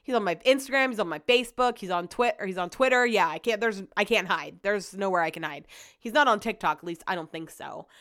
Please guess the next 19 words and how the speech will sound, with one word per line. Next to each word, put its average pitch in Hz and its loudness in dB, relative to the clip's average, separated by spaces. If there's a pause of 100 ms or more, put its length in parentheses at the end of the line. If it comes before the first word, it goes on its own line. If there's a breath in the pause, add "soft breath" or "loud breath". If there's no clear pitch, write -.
(160 soft breath)
But 294 -4
anyways, 277 2
yeah, 349 8
the 226 0
nipple 294 -2
bra. 156 0
So 180 -4
apparently 320 -4
now 302 4
it's 285 -2
hot 294 6
just 269 -16
to 302 -2
have 311 6
your 320 -2
nips 440 -2
out, 285 6
and 254 2
I 339 0